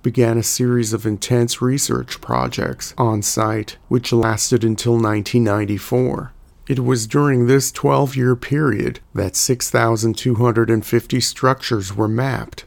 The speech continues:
in an eight square mile area to include pyramids, the royal residences of the Khans, temples, the one hundred and seventeen stelae previously mentioned, and many other buildings.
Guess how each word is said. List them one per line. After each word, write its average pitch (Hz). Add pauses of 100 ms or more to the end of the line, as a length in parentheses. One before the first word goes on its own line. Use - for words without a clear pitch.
(140)
in 117
an 110
eight 127
square 120
mile 113
area 127
to 120
include 120
pyramids, 123 (360)
the 113
royal 117
residences 113
of 107
the 110
Khans, 120 (220)
temples, 123 (220)
the 117
one 123
hundred 120
and 113
seventeen 120
stelae 120
previously 120
mentioned, 120 (160)
and 107
many 117
other 123
buildings. 113